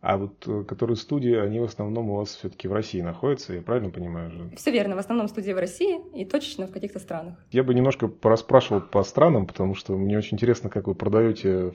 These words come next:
Speaker 1: Ну, то есть в России я знаю компании, которые развиваются, а вот то, что в других странах продаете, это прям, ну, на мой взгляд, уникальная ваша такая особенность. Это русскоговорящие франчайзи все-таки чаще всего? Или это, ну, вот,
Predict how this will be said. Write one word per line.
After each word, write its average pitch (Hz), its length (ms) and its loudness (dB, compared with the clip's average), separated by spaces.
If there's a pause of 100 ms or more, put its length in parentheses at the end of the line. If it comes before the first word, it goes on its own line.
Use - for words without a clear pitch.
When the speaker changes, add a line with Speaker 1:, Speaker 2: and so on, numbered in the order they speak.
Speaker 1:
Ну, 101 140 -4
то 92 100 -10
есть - 100 -16
в 104 80 -4
России 131 420 2
я 117 140 4
знаю 110 360 4
компании, 95 380 -2
которые 90 280 -6
развиваются, 110 580 0
а 87 40 -4
вот 85 200 -8
то, 104 100 -8
что 95 380 -4 (520)
в 92 120 -10
других 117 260 0
странах 101 380 -2 (100)
продаете, 95 540 -2
это 101 160 -8
прям, 104 400 -8 (100)
ну, 104 460 -10
на 92 100 -4
мой 110 160 0
взгляд, 104 420 -4
уникальная 98 640 -2
ваша 85 640 -8
такая - 240 -10
особенность. 85 540 -10 (320)
Это 120 160 4
русскоговорящие 127 800 2
франчайзи 95 720 -6
все-таки 85 360 -12
чаще 95 280 -4
всего? 85 340 -6
Или 113 380 2
это, 113 840 4
ну, 104 140 -4
вот, 85 200 -6